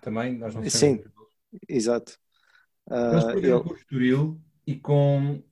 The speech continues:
Speaker 1: e com o, o Mafra, que são
Speaker 2: Eles
Speaker 1: as duas
Speaker 2: perderam com
Speaker 1: equipas que estão na frente da classificação, também tiveram pouca sorte.
Speaker 2: Sim.
Speaker 1: Eh,
Speaker 2: Mas também empataram, foram empatar fora com o Aroca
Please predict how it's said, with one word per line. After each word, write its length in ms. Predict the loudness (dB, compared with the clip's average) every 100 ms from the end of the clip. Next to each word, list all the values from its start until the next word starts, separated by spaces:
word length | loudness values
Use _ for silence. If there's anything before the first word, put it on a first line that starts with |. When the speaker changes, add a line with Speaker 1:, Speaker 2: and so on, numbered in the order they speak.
| _ _ _ _ _
Speaker 1:
e 100 | -4
com 400 | 0 2 2 2 -2
o, 300 | -6 -14 _ _ _ _ -2
o 60 |
Mafra, 500 | 2 2 0 -6 -8 _ _ _ _ _
que 80 | 0
são 140 | 4 6
Speaker 2:
Eles 120 | 6
Speaker 1:
as 40 |
duas 240 | 4 2 0
Speaker 2:
perderam 0 |
com 60 |
Speaker 1:
equipas 120 | -12 -10
que 40 |
estão 140 | 0 0
na 100 | 2
frente 180 | -2
da 120 | -2 -2
classificação, 540 | -4 -2 -2 0 0
também 200 | 0 -2
tiveram 440 | 0 2 2 0 -6 _ -20 _
pouca 220 | -4 0 4
sorte. 360 | 6 4 2 _ _ _ _ _ _ _ -6
Speaker 2:
Sim. 420 | -2 0 -2 -6 _ _ _ _
Speaker 1:
Eh, 360 | 2 4 2 0 -8 _ _
Speaker 2:
Mas 200 | 0 2
também 300 | 4 4 4
empataram, 500 | 4 4 4 4 2 -2 _ _ _ -18
foram 320 | 0 2 4
empatar 320 | 2 2 0
fora 300 | 0 2 0
com 160 | 2 2
o 60 | 4
Aroca 520 | 2 0 -2 -10